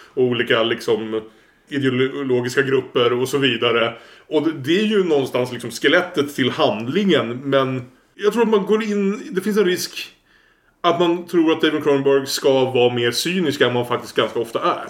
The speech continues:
Och jag tror det var det som förvånade mig så mycket. Och jag håller med, det är först i andra halvan som allt det här klickar ihop.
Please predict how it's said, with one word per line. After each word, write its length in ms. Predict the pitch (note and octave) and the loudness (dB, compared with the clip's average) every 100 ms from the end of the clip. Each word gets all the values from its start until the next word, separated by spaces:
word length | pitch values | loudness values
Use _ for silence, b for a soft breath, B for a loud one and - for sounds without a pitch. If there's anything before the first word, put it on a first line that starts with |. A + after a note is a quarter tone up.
| - - _ _ | -16 -20 _ _
Och 80 | D3+ | 0
jag 80 | C#3+ | 2
tror 100 | D3+ | 2
det 60 | D3 | 2
var 100 | D3 | 2
det 60 | |
som 120 | C3+ | 0
förvånade 380 | - G#2 G2+ G2+ | -4 -4 -4 -4
mig 180 | G#2 G2+ | -2 -2
så 100 | A#2 | -2
mycket. 380 | A2 G2+ G#2 G#2 D#3 | -4 -2 -2 -2 -2
Och 120 | C#3+ | 0
jag 60 | E3 | 0
håller 160 | F#3 | 2
med, 200 | E3+ A#2 | 2 0
det 120 | C3 C#3+ | 2 0
är 60 | |
först 200 | D3 C#3+ | 0 0
i 40 | C#3+ | 0
andra 280 | B2 B2+ | 0 0
halvan 380 | B2+ A2 G#2 A2+ | 0 -2 -4 -8
som 160 | B2 A2 | -6 -4
allt 180 | A2 A2 | -2 -2
det 60 | |
här 80 | G#2+ | -4
klickar 300 | - A2+ G#2+ | -4 -2 0
ihop. 240 | G#2+ G#2 | 0 0